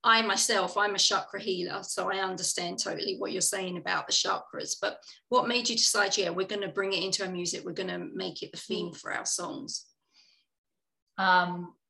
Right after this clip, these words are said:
Speaker 3: that's po-, uh, a personal, uh, story and experience that I've had for the last few years. So
Speaker 2: Mm.
Speaker 3: in twenty fifteen, I got really sick,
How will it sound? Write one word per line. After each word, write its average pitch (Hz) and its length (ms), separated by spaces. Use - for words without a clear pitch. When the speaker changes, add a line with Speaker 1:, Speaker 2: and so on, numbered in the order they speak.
Speaker 3:
that's 262 520
po-, 214 100
uh, 190 380
a 208 160
personal, 214 680
uh, 170 280
story 202 480
and 196 100
experience 190 680
that 170 300
I've 180 240
had 170 360
for 180 80
the 180 100
last 160 440
few 185 180
years. 160 540
So 180 260
Speaker 2:
Mm. 202 320
Speaker 3:
in 202 80
twenty 214 320
fifteen, 208 460
I 180 140
got 175 300
really 185 200
sick, - 440